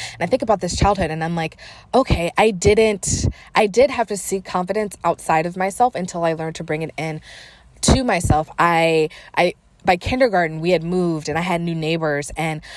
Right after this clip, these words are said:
those neighbors actually had children that were exactly my age and in my grade. And, you know, like, coincidentally, right?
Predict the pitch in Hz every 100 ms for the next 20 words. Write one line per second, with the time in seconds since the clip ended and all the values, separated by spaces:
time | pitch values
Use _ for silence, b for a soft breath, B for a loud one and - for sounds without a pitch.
0 | B _ 185 208 208 170 160 196 202 170
1 | 160 - - _ _ 170 180 - 180 180
2 | 151 170 170 160 120 147 180 175 151 -
3 | 165 147 135 147 147 - 165 151 156 147
4 | 143 143 147 196 226 B B B - 180
5 | 170 160 156 156 151 - - b - 160
6 | 135 135 - - 208 202 196 185 151 151
7 | 139 117 123 196 -